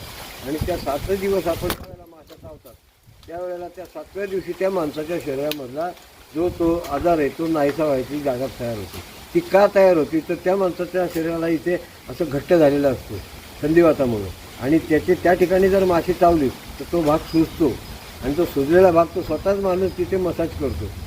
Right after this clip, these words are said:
आणि आतल्या बाजूच्या सगळ्या ज्या व्हेन्स आहेत, रक्तवाहिन्या, त्या ढिल्या होतात,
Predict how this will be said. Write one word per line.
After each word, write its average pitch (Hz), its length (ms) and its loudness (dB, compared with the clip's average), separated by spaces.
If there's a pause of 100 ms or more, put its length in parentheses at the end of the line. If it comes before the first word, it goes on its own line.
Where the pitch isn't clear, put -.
(160)
आणि 143 140 0
आतल्या 151 400 0
बाजूच्या 175 400 2
सगळ्या 165 540 2
ज्या 147 120 2
व्हेन्स 151 360 4
आहेत, 131 200 2 (380)
रक्तवाहिन्या, 151 540 4
त्या 160 140 0
ढिल्या 160 320 6
होतात, 131 240 0